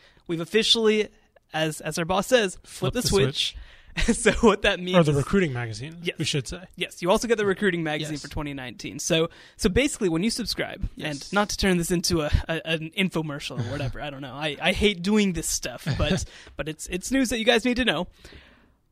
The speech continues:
Speaker 1: So basically, when you buy a subscription, right, for the first year, it's nineteen ninety-five plus shipping and handling, which is honestly kind of a dumb deal.
Speaker 2: Right.
Speaker 1: Like, that's,
Speaker 2: We're
Speaker 1: that's
Speaker 2: losing money.
Speaker 1: that's honestly less than the
Speaker 2: <laughs>
Speaker 1: price of the magazine. Like, I'm not even, like, I, I'm just saying,
Speaker 2: Right.
Speaker 1: like, facts <laughs> right now.
Speaker 2: Right.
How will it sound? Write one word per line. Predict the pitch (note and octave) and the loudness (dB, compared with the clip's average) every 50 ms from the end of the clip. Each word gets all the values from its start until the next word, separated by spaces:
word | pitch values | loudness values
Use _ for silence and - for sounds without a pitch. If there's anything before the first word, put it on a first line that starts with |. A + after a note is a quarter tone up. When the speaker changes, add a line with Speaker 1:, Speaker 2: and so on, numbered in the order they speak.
| _ _ _ - | _ _ _ -2
Speaker 1:
So | - - F3 | 0 2 6
basically, | D#3+ F#3+ A#3 A3+ - C4 B3+ | 6 6 6 6 4 4 4
when | A#3+ A#3 A#3 | 6 4 4
you | A3+ | 4
buy | G3 G#3 G#3 | 4 4 2
a | G#3 | 2
subscription, | - - F3+ - - F3+ D3+ - - C3 | 2 0 -2 -2 0 0 -2 -2 -6 -10
right, | B2 B2+ C#3+ D3 D3 C#3 - - _ - | -8 -6 -6 -4 -6 -6 -8 -14 _ -8
for | - D#3+ | -6 -6
the | D3+ | -2
first | - - G3 G3+ G3+ | 0 2 4 4 6
year, | - G3 F3 | 6 6 6
it's | - - | 6 2
nineteen | E3 D#3+ D#3 F#3 G#3+ - - G#3+ | -2 0 0 0 0 0 0 0
ninety-five | G#3 G#3 G3+ G3+ - - E3+ E3 - | 0 0 0 0 0 0 0 0 -2
plus | - E3 - | -6 -6 -6
shipping | - D#3+ - D3+ | -6 -6 -6 -8
and | C#3 D3 | -6 -6
handling, | D3 A2 E2 - - - - | -8 -10 -10 -12 -16 -16 -14
which | - - - F3 | -12 -8 -6 -6
is | D3+ C#3+ - - _ _ _ _ _ _ _ _ _ _ _ _ _ _ - - - _ _ _ - - | -6 -6 -10 -16 _ _ _ _ _ _ _ _ _ _ _ _ _ _ -20 -20 -20 _ _ _ -4 0
honestly | A#3 C#4 D4 C4 - G#3+ | 2 4 4 2 2 -2
kind | F#3 - G3+ G3+ | -2 0 0 0
of | F3+ | 0
a | D#3+ | 0
dumb | C#3 D3 D3 D3 | -4 -6 -8 -8
deal. | C#3+ C#3 C#3+ C#3+ E3 - - - | -8 -8 -8 -8 -8 -10 -8 -6
Speaker 2:
Right. | D3 A#2 B2+ | -4 -2 -2
Speaker 1:
Like, | D#3 D3 D3 | -2 -2 -2
that's, | D#3+ F3 F3+ - - - | -2 -2 -2 -2 -4 0
Speaker 2:
We're | D#3+ D3 | 2 4
Speaker 1:
that's | C#3+ C#3 | 4 4
Speaker 2:
losing | C3+ C3 C3+ B2+ | 4 4 2 0
money. | A#2+ A#2 A#2 A#2+ - - - - _ _ _ _ - - - - | 0 0 0 -2 -4 -6 -14 -20 _ _ _ _ -4 2 4 6
Speaker 1:
that's | B3 C4 - - - | 6 6 6 4 2
honestly | - G3 A#3 C#4+ B3+ - F3 A#3+ G#3+ | 2 6 6 6 6 6 4 4 2
less | F3+ D#3 D#3+ E3+ - - | 2 0 2 2 2 2
than | F#3+ F3 | 2 2
the | A#3+ | 2
Speaker 2:
<laughs> | G#3+ | 2
Speaker 1:
price | E3+ E3 E3 D#3+ | 2 2 0 -2
of | E3+ | -2
the | D#3 | -4
magazine. | D#3 D3+ D3 C#3+ D3 - - B3 G#3+ C#3 | -2 -2 -2 -4 -2 -2 0 0 0 0
Like, | D3+ E3 E3 | -2 0 0
I'm | E3+ F3 | 2 4
not | F#3+ G#3 G#3 | 4 6 6
even, | G3+ G3+ F3+ F#3 F3 | 6 6 6 2 0
like, | E3 D#3+ D3+ C#3+ C#3+ - - - - _ _ _ - - | -2 -2 -4 -4 -6 -10 -14 -20 -20 _ _ _ -14 -10
I, | - D3 C#3 - | -10 -10 -8 -6
I'm | D#3+ D#3+ E3+ | -6 -4 -4
just | F3 E3 - - | -4 -4 -2 -2
saying, | - D3+ D#3+ D#3 D3 C#3+ C#3+ | 0 0 0 0 0 -2 -4
Speaker 2:
Right. | D3+ C#3 C3 B2 - D#3 | -2 -2 0 0 0 -2
Speaker 1:
like, | - | 0
facts | - D3+ C#3 D#3+ - - - | -2 -2 -2 -2 -4 -6 -6
<laughs> | |
right | F3+ - - - | -4 0 0 2
now. | C#4 B3 C4+ G3+ F3+ | 2 2 0 0 0
Speaker 2:
Right. | - A#2+ A#2+ C3 | 0 0 0 -2